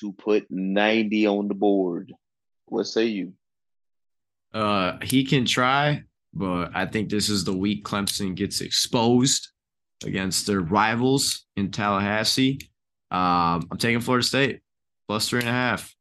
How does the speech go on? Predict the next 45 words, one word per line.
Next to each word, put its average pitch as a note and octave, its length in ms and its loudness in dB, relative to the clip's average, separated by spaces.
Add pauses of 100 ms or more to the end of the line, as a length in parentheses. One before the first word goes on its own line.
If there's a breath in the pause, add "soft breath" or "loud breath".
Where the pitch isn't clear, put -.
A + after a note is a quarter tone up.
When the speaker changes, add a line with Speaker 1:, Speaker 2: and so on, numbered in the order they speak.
(300)
Speaker 2:
I A2 80 0
just C#3 220 0
think D#3 180 2
this B2 240 2
is, A#2 200 0
this B2+ 180 0
is C3 120 2
gonna C#3 140 4
be C3 120 4
the A#2+ 100 2
game A2 280 2
where F#2 80 -2
people A2 220 0
are G#2 80 2
like, G2 320 0
"Okay, G#2 180 -2
Florida A#2 320 -2
State A#2+ 440 -2
is G2+ 160 -4
back A#2 480 -2
or C3+ 340 4
Clemson A2+ 320 -2
sucks." F2+ 380 -2
Like, G2 80 0
it's G#2 100 0
gonna B2 120 0
be A2+ 80 2
one G2+ 180 2
of G#2 40 0
those G#2 220 -2
two A#2+ 160 -2
reactions, G2+ 600 -2
and G#2 100 0
everybody's G#2+ 280 0
gonna A#2 140 0
be G2+ 100 0
freaking A#2 420 -2
out G2+ 280 0
on G2+ 140 -4
social G2+ 340 -4
media G#2 240 0
'cause G2+ 160 -12
one G2 140 -4
of G2 60 -2
the, F2+ 100 -4